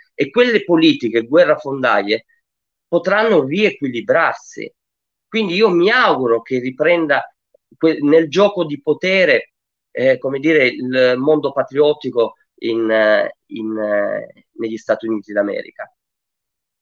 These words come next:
E anche Putin sta aspettando questo.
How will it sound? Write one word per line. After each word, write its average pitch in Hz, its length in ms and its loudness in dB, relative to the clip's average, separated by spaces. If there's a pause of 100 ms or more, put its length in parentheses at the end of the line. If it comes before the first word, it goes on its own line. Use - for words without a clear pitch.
(640)
E 139 100 0
anche 170 360 0
Putin 226 400 0
sta - 160 -2
aspettando 110 520 -4
questo. - 540 -8